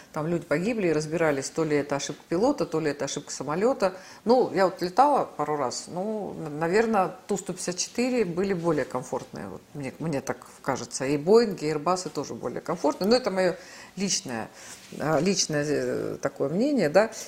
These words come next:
И вот сейчас, ам, э, тут, э, в рамках поддержки авиационной отрасли в двадцатом году была предоставлена беспрецедентная го-, госгарантия по кредиту,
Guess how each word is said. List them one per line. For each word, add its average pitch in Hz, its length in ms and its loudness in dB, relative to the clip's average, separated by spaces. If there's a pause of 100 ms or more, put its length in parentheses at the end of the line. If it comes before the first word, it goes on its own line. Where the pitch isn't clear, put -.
(100)
И 277 340 2
вот 190 200 0
сейчас, - 600 2
ам, 151 400 -2 (1160)
э, 156 560 0 (160)
тут, 180 240 -2
э, 170 120 8
в 151 60 -2
рамках 190 340 2
поддержки 180 400 0
авиационной 170 340 -2
отрасли 247 380 0
в 151 40 0
двадцатом 165 440 0
году 180 200 0
была 214 180 4
предоставлена 190 600 0
беспрецедентная 165 800 -4
го-, 165 100 0
госгарантия 180 720 2
по - 100 -6
кредиту, 165 560 -2